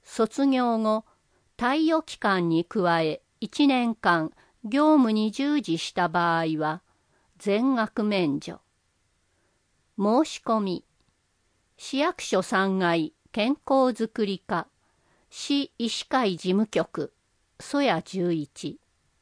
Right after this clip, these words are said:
市ホームページにある必要書類を、九月三十日水曜までに、郵便番号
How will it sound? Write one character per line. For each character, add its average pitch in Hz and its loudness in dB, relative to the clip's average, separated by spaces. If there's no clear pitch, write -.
市 302 -2
ホ 269 2
ー - 4
ム 277 4
ペ 269 0
ー 254 -2
ジ 185 -2
に 180 2
あ 180 2
る 170 0
必 - -8
要 233 2
書 220 -2
類 165 -2
を、 147 -2
九 330 0
月 277 0
三 247 0
十 247 0
日 175 -2
水 226 -4
曜 208 2
ま 160 0
で 151 -2
に、 143 -4
郵 269 0
便 262 2
番 214 0
号 151 0